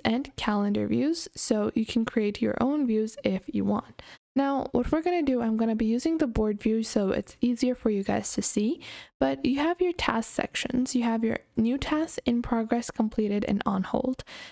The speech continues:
Now, these are categorized by priority. You can categorize them by due date, importance, title, or more.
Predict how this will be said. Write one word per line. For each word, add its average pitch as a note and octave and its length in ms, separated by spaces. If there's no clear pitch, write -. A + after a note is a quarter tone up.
Now, C#4+ 140
these D4 480
are D4 160
categorized A#3+ 640
by A3 180
priority. A#3+ 720
You B3 80
can A#3+ 260
categorize A#3+ 720
them A3+ 200
by G#3 140
due B3 220
date, C4 260
importance, A#3+ 580
title, A3 480
or G3+ 160
more. G3+ 380